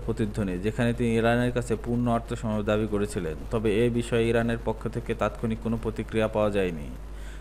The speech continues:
ট্রাম্প আরও দাবি করেন, "ইরানের আকাশের আমরা এখন পূর্ণ ও সম্পূর্ণ নিয়ন্ত্রণ অর্জন করেছি।" মার্কিন বাহিনী এই সংঘাত সরাসরি জড়িত থাকার কথা ঘোষণা করেনি, ফলে তিনি তার বিবৃতিতে "আমরা" বলতে কাদের বোঝাইছে তা স্পষ্ট নয়।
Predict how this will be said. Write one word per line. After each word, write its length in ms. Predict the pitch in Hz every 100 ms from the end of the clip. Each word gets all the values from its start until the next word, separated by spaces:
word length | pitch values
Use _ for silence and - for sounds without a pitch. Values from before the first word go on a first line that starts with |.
| -
ট্রাম্প 300 | - 123 120
আরও 160 | 120 120
দাবি 280 | 117 113 123
করেন, 320 | 120 104 113 - - -
"ইরানের 580 | 117 123 120 123 120 120
আকাশের 440 | 95 - 117 123
আমরা 300 | 110 113 110
এখন 260 | 95 - 120 117
পূর্ণ 260 | 123 123
ও 80 | 117
সম্পূর্ণ 480 | - 107 110 120 120
নিয়ন্ত্রণ 400 | 113 113 113 113
অর্জন 300 | 110 113 107
করেছি।" 440 | 101 98 - 67 - - - -
মার্কিন 380 | 113 113 127 123
বাহিনী 260 | 120 117
এই 100 | 117
সংঘাত 360 | 117 113 113 120
সরাসরি 500 | - 107 113 117 113
জড়িত 300 | 113 113 113
থাকার 340 | 120 107 110
কথা 360 | 113 104 113 113 - - -
ঘোষণা 320 | 110 120 113
করেনি, 360 | 110 104 92 82 76 -
ফলে 180 | 117 117
তিনি 260 | 120 117
তার 160 | 113 113
বিবৃতিতে 680 | 104 117 117 120 120 117 104
"আমরা" 380 | 82 110 117
বলতে 320 | 117 117 117 117
কাদের 300 | 98 107 113
বোঝাইছে 520 | 120 113 113 101 104 -
তা 140 | 82 - 113
স্পষ্ট 400 | - 113 - 101
নয়। 260 | 82 60